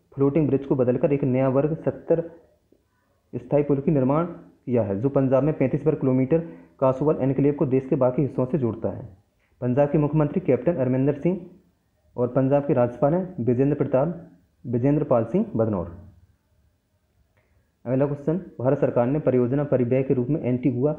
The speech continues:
द्वीपों को एक मिलियन अमेरिकी डॉलर प्रदान करने की मंजूरी दी है। एंटीगुआ और बरमूडा की राजधानी क्या है? पहला कॉस्टिस, दूसरा सेंट जॉन्स, तीसरा बीजिंग,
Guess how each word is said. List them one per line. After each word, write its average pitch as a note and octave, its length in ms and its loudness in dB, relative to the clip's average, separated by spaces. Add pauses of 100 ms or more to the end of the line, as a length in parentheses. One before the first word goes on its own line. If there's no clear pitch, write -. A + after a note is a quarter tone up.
(400)
द्वीपों B2 340 0
को F3 280 -4
एक D3 220 0
मिलियन C3+ 220 2
अमेरिकी C3 360 0
डॉलर B2+ 220 2
प्रदान B2+ 300 0
करने B2+ 220 0
की D#3+ 100 -2
मंजूरी B2 340 0
दी A2 140 -2
है। E2+ 380 -10 (240)
एंटीगुआ C3+ 520 0
और C#3 300 -2
बरमूडा B2+ 440 2 (400)
की D3+ 60 -6
राजधानी C3 380 2
क्या A#2+ 200 2
है? - 300 -10 (640)
पहला C3 300 0 (920)
कॉस्टिस, C3 440 -4
दूसरा A#2+ 260 -4
सेंट A2+ 240 -2
जॉन्स, B2+ 340 -6
तीसरा B2+ 260 -4 (520)
बीजिंग, A#2 300 -2